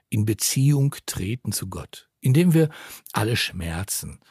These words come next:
alles Leid, alles Fragen im Gebet vor Gott bringen. Auf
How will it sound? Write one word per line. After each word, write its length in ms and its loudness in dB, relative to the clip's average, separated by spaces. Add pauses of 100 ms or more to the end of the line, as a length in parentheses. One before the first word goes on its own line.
(240)
alles 360 -4
Leid, 840 -4
alles 520 -6
Fragen 580 -4
im 160 -6
Gebet 560 0 (360)
vor 240 -8
Gott 280 -8
bringen. 360 -12 (240)
Auf 240 0